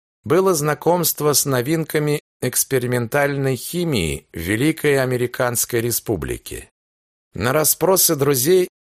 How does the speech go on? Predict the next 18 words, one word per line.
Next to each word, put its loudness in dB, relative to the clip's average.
его 2
сестра 2
отвечала, 0
что -2
уезжает 2
с 0
ним, -2
надеясь 2
в -2
новой 2
обстановке -2
найти -2
утешение 0
после -2
постигшей -2
ее -2
тяжелой 0
утраты. -6